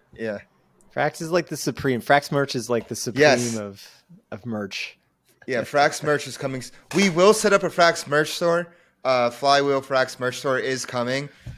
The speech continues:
Speaker 1: um, within the next few months. We, there's a few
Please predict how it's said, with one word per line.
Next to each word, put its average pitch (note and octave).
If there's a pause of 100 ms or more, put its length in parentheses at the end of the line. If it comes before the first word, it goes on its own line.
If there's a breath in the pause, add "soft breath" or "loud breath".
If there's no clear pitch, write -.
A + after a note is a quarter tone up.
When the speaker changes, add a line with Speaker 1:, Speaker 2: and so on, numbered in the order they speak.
Speaker 1:
um, A#2
within B2+
the B2+
next B2
few B2
months. A2+
We, A#2 (100)
there's A#2
a A2+
few A#2+